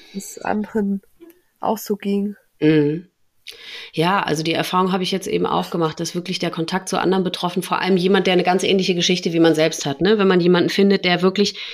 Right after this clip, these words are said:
Speaker 2: denselben Menschen verloren hat, ne? Also in deinem Fall,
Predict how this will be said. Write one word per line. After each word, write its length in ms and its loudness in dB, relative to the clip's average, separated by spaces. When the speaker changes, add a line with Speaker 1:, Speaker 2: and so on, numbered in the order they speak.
Speaker 2:
denselben 800 4
Menschen 340 2
verloren 460 -2
hat, 100 -6
ne? 180 4
Also 180 2
in 120 4
deinem 280 2
Fall, 340 0